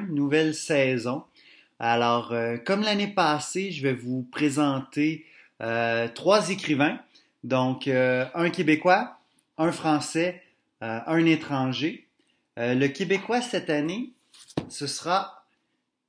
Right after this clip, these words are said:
Jacques Ferron. Alors, Jacques Ferron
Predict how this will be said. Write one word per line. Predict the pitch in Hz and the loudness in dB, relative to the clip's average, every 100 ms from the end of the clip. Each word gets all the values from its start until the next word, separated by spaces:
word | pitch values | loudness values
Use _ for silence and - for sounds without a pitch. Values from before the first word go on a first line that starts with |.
| - | -16
Jacques | 113 107 165 202 208 202 - - - _ _ | -6 2 4 4 2 -2 -8 -18 -20 _ _
Ferron. | - - 196 180 120 131 - _ _ _ _ _ _ _ - | -10 2 6 6 4 -2 -6 _ _ _ _ _ _ _ -10
Alors, | 120 123 127 131 | -2 2 2 2
Jacques | 127 180 208 | 2 2 2
Ferron | - 175 151 147 190 208 | 2 2 4 4 0 -2